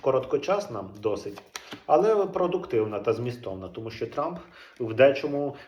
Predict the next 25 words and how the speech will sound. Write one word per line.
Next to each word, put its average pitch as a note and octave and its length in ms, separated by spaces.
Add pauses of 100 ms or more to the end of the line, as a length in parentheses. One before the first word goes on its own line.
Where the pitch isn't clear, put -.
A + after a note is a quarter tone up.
таки C3+ 320
розплющив A#2+ 680
свої A2 500
оченята. A2 880 (380)
Давайте C3 480
подивимося, G#2+ 680
що A2 180
мені G#2+ 180
карти G2+ 380
покажуть. G2+ 580
Я B2+ 100
витягну G#2 480
три A2 180
карти G#2+ 380
на G#2 100
Таро, D#3 440 (440)
я A#2+ 140
витягну A2+ 420
три A2+ 180
карти G#2 380
з - 80
циганської D#3 560
колоди, E3 360
давайте B2+ 420
глянемо. F2+ 520